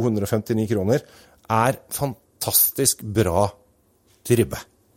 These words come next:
Den satt som et skudd, i hvert fall til den ribba jeg lagde i fjor. Nå var det ikke så mye tilbehør på den, for vi kjørte egentlig nesten mest mot ribba.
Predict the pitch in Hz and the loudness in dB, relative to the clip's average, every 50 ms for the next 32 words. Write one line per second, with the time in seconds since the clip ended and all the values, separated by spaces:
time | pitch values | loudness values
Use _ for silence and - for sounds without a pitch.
0 | _ _ _ _ _ _ _ _ _ _ - 127 135 151 - - 143 - - - | _ _ _ _ _ _ _ _ _ _ -4 -2 0 0 0 0 -2 0 -2 0
1 | 147 147 156 - - - - - - - 202 196 - - - _ _ _ _ _ | 2 2 0 2 0 0 0 2 2 2 2 2 -4 -8 -12 _ _ _ _ _
2 | _ - 127 - - - 127 120 - 120 113 107 110 113 110 101 78 90 92 85 | _ -2 -2 -2 2 0 0 2 2 2 2 4 4 4 2 2 2 2 2 2
3 | 85 85 82 82 73 82 85 - 143 175 185 - - - _ _ - - - _ | 2 2 0 -2 -2 -4 0 2 2 2 2 0 -10 -20 _ _ -20 -20 -20 _
4 | - 107 120 123 113 107 107 113 - 156 139 - - - - - 117 113 113 117 | 0 2 2 4 4 4 2 2 0 0 2 2 2 2 2 4 6 6 6 6
5 | 117 120 113 104 101 104 101 - - - 95 82 76 82 85 - - 107 131 151 | 6 4 4 4 2 2 0 -2 -4 -4 -4 -2 -2 -4 -4 -2 2 2 2 2
6 | 135 - 117 117 110 - - 107 85 - - 95 90 - - 98 98 90 - - | 2 0 -2 -2 -2 0 0 0 0 0 0 -2 0 0 0 0 0 0 -2 -2
7 | 92 90 85 82 - - 98 90 98 98 80 95 143 156 | -4 -4 -4 -4 -4 -4 0 2 2 2 4 2 0 0